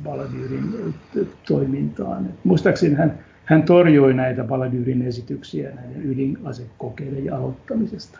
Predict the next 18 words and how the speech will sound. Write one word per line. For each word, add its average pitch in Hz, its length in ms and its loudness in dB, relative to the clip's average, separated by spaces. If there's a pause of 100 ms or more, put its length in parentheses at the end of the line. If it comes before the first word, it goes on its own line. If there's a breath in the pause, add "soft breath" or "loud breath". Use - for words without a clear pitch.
(100)
jonka 151 160 2
Chirac 147 380 2
sitten - 320 0
toteutti 143 500 -2
myöhemmin. 180 800 -4
Mutta, - 240 -16 (680 soft breath)
mutta 135 360 2
ihan 160 240 6
noin 151 180 6
viimeisenä 139 500 4
kuukausina 127 720 -8 (840)
Mitterrand 135 420 -6
antoi 131 420 0
Balladurin 135 500 -6
hoitaa 147 400 -4
ulkopolitiikankin - 1200 -2
ihan, - 280 -6 (160)
ihan 131 360 2